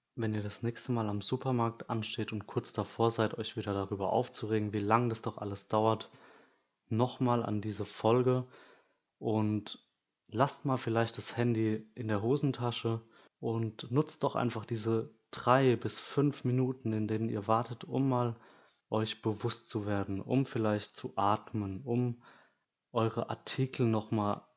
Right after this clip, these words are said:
Revue passieren zu lassen. Was kauft ihr da gerade? Wie wir es vorhin kurz gemacht haben mit dem Apfel.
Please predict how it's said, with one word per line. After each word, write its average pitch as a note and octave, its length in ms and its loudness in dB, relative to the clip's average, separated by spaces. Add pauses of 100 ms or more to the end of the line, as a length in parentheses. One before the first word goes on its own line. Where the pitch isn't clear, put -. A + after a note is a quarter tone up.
(440)
Revue A2+ 280 0
passieren A2 420 -2
zu - 120 -8
lassen. G2+ 300 0
Was G#2 180 -4
kauft - 340 2
ihr A2+ 60 0
da G#2+ 120 0
gerade? G2 440 -2
Wie G#2 100 -6
wir A2+ 100 2
es A2+ 100 -2
vorhin A2 320 2
kurz - 240 -4
gemacht G#2+ 420 -2
haben G2 260 0
mit G#2 140 -4
dem A2+ 180 0
Apfel. G#2+ 460 -2